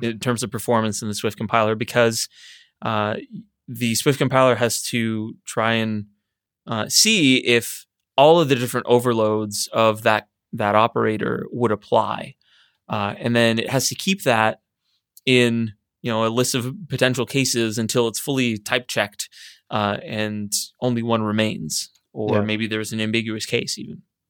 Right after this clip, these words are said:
Speaker 2: Right. So then putting this in an extension of that type just helps resolve that faster? Is
Speaker 1: I
Speaker 2: that
Speaker 1: think
Speaker 2: the
Speaker 1: so, yeah.
Speaker 2: Yeah.
Speaker 1: I think that basically makes it take a shortcut where it'll check that one first.
Speaker 2: Got it. And then it's like, "Oh, this is it." And then that's
Speaker 1: That's right.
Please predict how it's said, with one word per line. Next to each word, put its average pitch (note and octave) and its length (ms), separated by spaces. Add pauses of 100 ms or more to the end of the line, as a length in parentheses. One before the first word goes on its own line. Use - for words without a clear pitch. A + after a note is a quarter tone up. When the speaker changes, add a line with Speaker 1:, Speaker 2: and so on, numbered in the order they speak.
(420)
Speaker 2:
Right. G#2+ 260 (360)
So B2+ 580
then B2+ 300
putting C#3+ 280
this B2 400 (140)
in C3 280
an B2 140
extension A#2+ 680
of A2+ 260
that A#2+ 200
type B2 340 (220)
just B2+ 220
helps A2+ 240
resolve A2 360
that G#2+ 380
faster? D#3 500 (100)
Is - 180
Speaker 1:
I C#3+ 40
Speaker 2:
that D3+ 40
Speaker 1:
think G#3+ 140
Speaker 2:
the - 60
Speaker 1:
so, E3 260
yeah. A#2 200
Speaker 2:
Yeah. A2 60
Speaker 1:
I G#2+ 40
think A#2 260
that A2+ 220 (120)
basically A#2 420
makes A2 200
it A2 100
take A2 160
a A2 40
shortcut A2+ 500
where A2+ 240
it'll G#2+ 140
check - 280
that A2 220
one G#2+ 160
first. - 480 (200)
Speaker 2:
Got G#2+ 220
it. G#2 160 (360)
And B2 160
then G#2+ 440
it's - 160
like, A2+ 140
"Oh, B2 180
this G#2 160
is G#2 140
it." G#2+ 260
And A2 160
then G#2 140
that's - 320
Speaker 1:
That's - 180
right. - 120